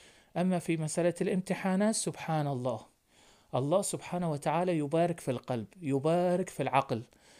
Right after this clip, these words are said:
شعرت بأن صاحب الزمان سلام الله عليه وكأنه لمس عقلي، لمس قلبي، قلبي يحفظ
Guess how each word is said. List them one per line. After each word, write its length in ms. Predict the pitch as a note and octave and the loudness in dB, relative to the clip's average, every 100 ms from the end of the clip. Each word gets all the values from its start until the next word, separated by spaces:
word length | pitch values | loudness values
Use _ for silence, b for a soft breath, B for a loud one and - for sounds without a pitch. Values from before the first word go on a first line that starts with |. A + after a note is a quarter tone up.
| B - | B -8
شعرت 460 | - C#3 F3+ F3+ | -2 2 2 0
بأن 320 | D3 D3 D3+ C#3+ | 0 0 0 -2
صاحب 380 | E3+ D#3+ D3 | -4 -4 -4
الزمان 360 | C3+ B2+ C#3+ F#3 | -4 -2 -2 -2
سلام 400 | F#3 D3 C#3 C#3 | 0 0 0 -2
الله 300 | D3+ C3 C3+ | -2 -2 0
عليه 300 | C3 F#3 F#3 | 2 2 2
وكأنه 560 | D3 C#3+ E3 F3+ D#3+ D#3+ | 0 0 -2 0 2 2
لمس 320 | D#3+ D#3+ D#3+ | 0 -2 -2
عقلي، 640 | C#3 D#3 D3+ C#3+ C#3+ C3+ b b b b - | -2 -4 -4 -6 -6 -8 b b b b -4
لمس 340 | A#2 D3+ - | -2 0 -2
قلبي، 680 | D3+ D#3 D3+ C#3 D3 D3 D#3 b b b b - | -2 -2 -2 -2 -2 -4 -8 b b b b 0
قلبي 400 | F3+ F#3 D#3 D3+ | 2 2 0 0
يحفظ 500 | F3 - - G#3+ | 0 -2 0 2